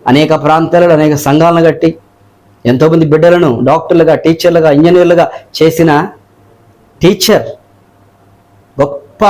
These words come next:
ఉపాధ్యాయుడు, అలాంటి వ్యక్తి మరణించిన భావ్యం, మ్,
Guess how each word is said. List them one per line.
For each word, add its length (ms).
ఉపాధ్యాయుడు, 720
అలాంటి 260
వ్యక్తి 540
మరణించిన 420
భావ్యం, 560
మ్, 380